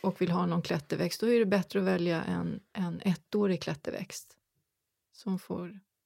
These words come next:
växa upp i en mindre kruka. Men mindre kruka, då är vi återigen där. Minst, jag säger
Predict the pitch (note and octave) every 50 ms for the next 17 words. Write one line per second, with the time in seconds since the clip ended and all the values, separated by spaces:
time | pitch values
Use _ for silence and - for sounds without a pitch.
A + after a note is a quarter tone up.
0 | - - _ _ _ - F#3+ F#3+ - - - F#3 _ - F3 F3+ F3 F3 F3 F#3
1 | F#3+ - - - F#3+ - - - - - - - - - - F#3 F#3+ F#3+ F#3 G#3
2 | B3 C#4+ D4+ D4+ D#4 D4+ D4+ - A3+ F#3 E3 - E3 D#3+ E3+ G3 A3+ B3 B3+ A#3+
3 | - - G#3 G#3 G#3 G3 - A3 B3 D4 D4 - - C#4+ C#4 A#3 F#3 D#3 D#3+ D#3+
4 | - - - - - F#3 F#3+ F#3 G3+ A3+ A#3+ B3+ B3 - - - _ - - _
5 | _ _ _ _ _ _ _ _ _ _ _ - A3+ - - D4 C#4+ C#4 C4 B3
6 | A3+ A3